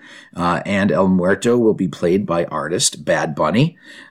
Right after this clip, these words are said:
Uh, the rapper, whose real name is Benito Antonio Martinez Ocasio, will play Juan Carlos Sanchez, um,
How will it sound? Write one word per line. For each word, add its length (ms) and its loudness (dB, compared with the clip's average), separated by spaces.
Uh, 180 -6
the 120 0
rapper, 440 2
whose 280 4
real 200 4
name 220 4
is 140 2
Benito 420 2
Antonio 420 4
Martinez 460 2
Ocasio, 600 0
will 140 4
play 180 2
Juan 320 4
Carlos 480 0
Sanchez, 680 2
um, 480 -2